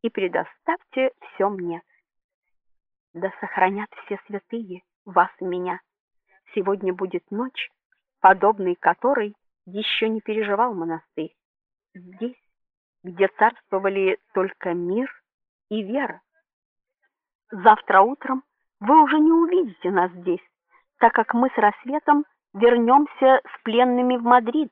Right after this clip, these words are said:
заключил Нарваэс разговор с встревоженным аббатом. Немой монах.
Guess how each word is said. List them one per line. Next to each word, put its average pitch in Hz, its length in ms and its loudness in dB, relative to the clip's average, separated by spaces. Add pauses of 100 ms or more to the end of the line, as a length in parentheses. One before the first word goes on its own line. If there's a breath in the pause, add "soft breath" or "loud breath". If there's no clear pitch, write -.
(600)
заключил 185 560 -2
Нарваэс 175 500 2 (260)
разговор 185 640 0 (400 soft breath)
с - 460 -20
встревоженным 185 800 -4
аббатом. 175 540 -2 (1400)
Немой 262 420 2
монах. 262 540 -6